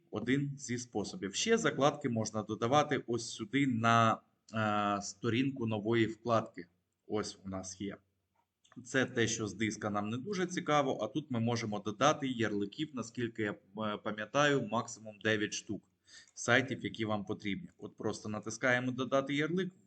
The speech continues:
вигадуємо, можливо, якусь назву, копіюємо адресу певної сторінки, яка тут повинна бути. От, наприклад, хочу, щоб у мене там сьомий Б завжди був, Google Class. Беру адресну, е, адресу сьомого Б,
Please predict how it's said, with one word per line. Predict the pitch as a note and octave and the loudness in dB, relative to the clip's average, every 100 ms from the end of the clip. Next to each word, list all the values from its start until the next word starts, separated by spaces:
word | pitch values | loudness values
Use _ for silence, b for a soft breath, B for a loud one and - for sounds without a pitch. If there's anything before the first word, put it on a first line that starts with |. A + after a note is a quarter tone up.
| _ | _
вигадуємо, | C3 C3+ A2 G2+ G#2+ G#2 | -2 4 4 4 -2 -4
можливо, | G#2+ G#2+ - B2 | -8 -6 -4 0
якусь | C3 C3+ D3 C#3 | 0 0 -4 0
назву, | F3 F3+ D3 D3 B B B B _ | 2 2 0 -12 B B B B _
копіюємо | C3+ - B2 A2+ C#3 A#2+ G#2+ G2+ | 0 0 0 2 4 4 2 -2
адресу | G2 A#2 A#2+ A#2+ | 0 0 0 -2
певної | G2+ G#2+ G#2 G2+ | -2 0 0 -2
сторінки, | G2 - G#2+ A#2 A2+ | -4 -4 -2 -2 -4
яка | G2 F2+ G2+ | -4 -2 -4
тут | G2 - | -4 -8
повинна | G2 G2+ G2 | -4 -2 -2
бути. | F2+ - - | -4 -10 -16
От, | F#2 - | -12 -8
наприклад, | G2+ G#2 G#2 G2+ - | -6 -4 -4 -6 -2
хочу, | C3 A2+ | -2 -2
щоб | A2 G#2 | -6 -6
у | G#2+ | -4
мене | G#2+ G#2 | -4 -4
там | G#2+ G2+ | -6 -8
сьомий | - A2+ G#2+ | -4 -2 0
Б | G#2 | 0
завжди | F#2 F#2 F#2 G2+ | -2 -4 -6 -6
був, | F#2+ G2+ F2+ _ _ _ | -4 -4 -6 _ _ _
Google | G#2 F#2+ G2+ F2 | -6 -4 -4 -2
Class. | G2 F2+ - - B B B B - | -2 -2 -6 -18 B B B B -4
Беру | A2+ A#2 G#2 - | 2 4 4 4
адресну, | A2 F#2+ G#2 F#2+ G#2 G2 F#2 _ - | 4 4 0 -4 -4 -4 -6 _ -4
е, | G#2 G2 G2 | 0 0 0
адресу | G#2+ G2 G#2+ F2+ G2 - _ _ | -2 2 2 2 -6 -14 _ _
сьомого | - A#2+ A2+ A#2+ C#3+ | -8 -4 -2 -2 0
Б, | D3 F#3 | 0 0